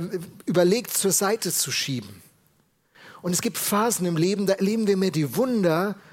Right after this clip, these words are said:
und Phasen, da erleben wir mehr die Widrigkeiten. Aber dass beides gleichzeitig auch sein kann,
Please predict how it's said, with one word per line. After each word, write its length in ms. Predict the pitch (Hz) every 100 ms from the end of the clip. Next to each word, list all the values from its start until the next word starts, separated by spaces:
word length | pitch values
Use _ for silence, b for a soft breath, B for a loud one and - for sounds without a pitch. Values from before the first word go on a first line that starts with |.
| B B
und 160 | 180 165
Phasen, 640 | - 185 196 202 165 175
da 80 | 170
erleben 320 | 170 165 185
wir 100 | 170
mehr 140 | 170 170
die 120 | 147
Widrigkeiten. 920 | 220 - 135 127 - 135 135 151 185 185 B B B
Aber 140 | -
dass 240 | 170 180 -
beides 640 | - 185 247 254 214 -
gleichzeitig 1080 | 196 185 240 220 - - 165 151 151 135 -
auch 220 | 165 170
sein 460 | - 139 117 117
kann, 380 | - 117 110 113